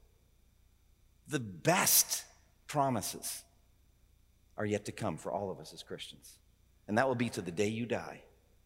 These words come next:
Or if we're that mysterious final generation, the day Jesus returns. The best promises are ye-,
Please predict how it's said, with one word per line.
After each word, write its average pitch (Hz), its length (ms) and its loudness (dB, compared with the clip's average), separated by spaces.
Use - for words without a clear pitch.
Or 92 100 0
if 95 120 -2
we're 123 160 2
that 127 200 4
mysterious 131 540 0
final 131 300 4
generation, 123 480 -2
the 95 80 -2
day 101 160 0
Jesus 101 420 -10
returns. 104 540 -12
The 98 60 -6
best 143 340 4
promises 127 560 2
are 104 80 4
ye-, 104 140 0